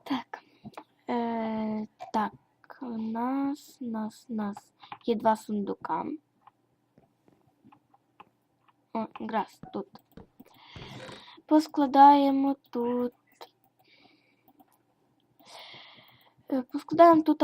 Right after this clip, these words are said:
то, чого нам не потрібно. Ага, і ще в мене новий скін. Ось такий. Красивий. Е, це мій може бути постійний.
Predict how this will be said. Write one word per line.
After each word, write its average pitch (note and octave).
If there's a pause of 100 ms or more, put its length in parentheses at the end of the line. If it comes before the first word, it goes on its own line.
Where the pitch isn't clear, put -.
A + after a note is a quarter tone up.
(140)
то, C#4+ (140)
чого B3+
нам A#3+
не A#3+
потрібно. G#3 (2250)
Ага, B3+
і A3+
ще D4+
в D#4+
мене C4
новий A#3+
скін. G#3+ (680)
Ось A3
такий. G#3+ (1300)
Красивий. G#3 (1500)
Е, A#3+ (120)
це D#4
мій C#4
може C4+
бути A#3+
постійний. G3+